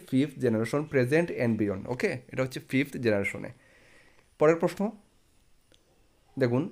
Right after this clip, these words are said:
ইএনআইএসি stands for, অর্থাৎ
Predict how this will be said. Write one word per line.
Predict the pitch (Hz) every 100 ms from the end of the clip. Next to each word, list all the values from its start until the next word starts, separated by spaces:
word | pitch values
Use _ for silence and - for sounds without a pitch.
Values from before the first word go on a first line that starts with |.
| - - 170
ইএনআইএসি | 190 202 - _ _ 151 135 131 170 - 123 131 156 135 123 127 120 123
stands | - 143 143 131
for, | 120 110
অর্থাৎ | 113 127 143